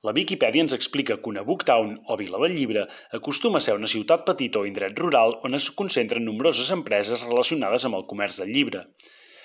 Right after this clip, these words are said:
Per fer-ho possible, Calonge ofereix deu mil euros a set persones que vulguin obrir una llibreria al nucli antic del municipi, locals per ocupar-les,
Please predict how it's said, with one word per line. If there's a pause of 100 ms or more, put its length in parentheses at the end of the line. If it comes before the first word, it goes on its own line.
(140)
Per
fer-ho
possible,
Calonge
ofereix
deu
mil
euros
a
set
persones
que
vulguin
obrir
una
llibreria
al
nucli
antic
del
municipi, (340)
locals
per
ocupar-les,